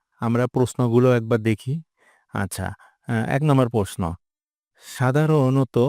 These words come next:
চর্যাপদের ভাষাকে কি বলা, কি ভাষা বলে? চর্যাপদের ভাষাকে বলে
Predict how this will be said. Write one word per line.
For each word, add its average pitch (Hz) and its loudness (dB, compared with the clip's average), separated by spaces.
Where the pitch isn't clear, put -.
চর্যাপদের 143 2
ভাষাকে 135 0
কি 165 4
বলা, 131 2
কি 160 4
ভাষা 143 0
বলে? 95 0
চর্যাপদের 131 2
ভাষাকে 131 -2
বলে 139 4